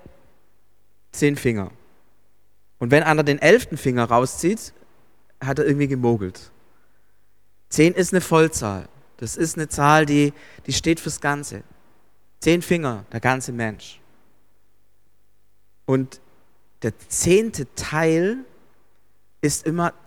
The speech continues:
der Teil, der letztlich irgendwie für das Ganze steht. Dahinter steckt eine Überzeugung,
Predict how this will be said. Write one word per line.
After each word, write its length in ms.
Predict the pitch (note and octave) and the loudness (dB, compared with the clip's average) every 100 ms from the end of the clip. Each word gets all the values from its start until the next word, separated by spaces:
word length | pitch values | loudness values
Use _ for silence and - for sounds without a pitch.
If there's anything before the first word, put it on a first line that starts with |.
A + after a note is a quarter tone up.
| - - - | -20 -8 0
der 260 | D3 G3 | 2 2
Teil, 460 | - E3+ F3 F3 F3 | -2 0 2 4 2
der 400 | D3+ C#3 C#3 C#3 - - - - - - - | 0 0 0 -2 -8 -20 -20 -20 -20 -20 -8
letztlich 460 | C3 D#3+ - E3+ - | -2 -2 -2 -6 0
irgendwie 680 | F#3 G3+ F3 F3 F#3 G3 F#3+ - - - | 0 0 -4 -2 0 0 -2 -14 -20 -20
für 280 | - - E3 | -6 0 2
das 280 | E3 - - - - | 0 -4 -10 -18 -10
Ganze 640 | C#3+ D3 F#3 - C3+ G#2+ G#2+ - - | -8 -6 -8 -6 -4 -6 -8 -20 -20
steht. 640 | - - - A2 G2+ - - - - - - - - - - - - - - - - - | -14 -12 -6 -6 -6 -12 -20 -20 -20 -20 -20 -20 -20 -20 -20 -20 -20 -20 -20 -20 -20 -12
Dahinter 380 | - G3+ B3 B3 | 0 0 0 -2
steckt 300 | - F#3 - - - | -2 -2 -4 -20 -10
eine 180 | - D3 | -6 -6
Überzeugung, 920 | D#3 C#3 C3+ - C3 B2 B2 A2+ G2 | -6 -8 -8 -8 -2 2 2 0 -8